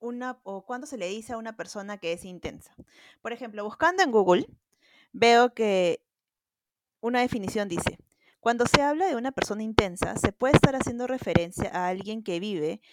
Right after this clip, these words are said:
lo que ocurre en su vida de una manera vehemente, apasionada, con una entrega casi obsesiva. Por eso es alguien que vive sus emociones al máximo y goza y sufre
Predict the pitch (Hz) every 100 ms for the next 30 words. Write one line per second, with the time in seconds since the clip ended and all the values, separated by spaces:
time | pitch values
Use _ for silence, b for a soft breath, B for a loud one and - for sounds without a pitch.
0 | B B 202 196 196 196 240 247 254 -
1 | 254 254 240 254 180 196 208 180 170 175
2 | 196 185 160 170 156 143 - 156 - -
3 | 180 180 175 156 - _ - 202 233 262
4 | 240 220 214 214 214 214 226 - - 214
5 | 175 - b b b _ 247 247 254 277
6 | 254 226 220 226 226 175 180 185 220 214
7 | 160 165 190 185 156 175 180 - 202 233
8 | 175 175 190 196 226 - 214 - 226 -